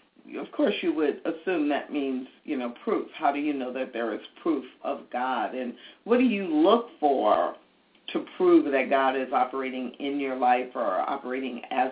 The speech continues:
your life? And so we're gonna explore this idea of, um, proof, how we know what is, uh, God expressing,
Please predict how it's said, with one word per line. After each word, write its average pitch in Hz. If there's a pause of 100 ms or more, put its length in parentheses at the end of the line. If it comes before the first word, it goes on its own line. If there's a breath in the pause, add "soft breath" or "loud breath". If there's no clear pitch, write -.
your 127
life? 113 (160)
And 135 (480 soft breath)
so 233
we're 247
gonna 254
explore 226
this 190
idea 143 (100)
of, 143
um, 131 (1300)
proof, 165 (100)
how 160
we 165
know 180 (600 soft breath)
what 165
is, 156 (360)
uh, 143
God 170
expressing, 151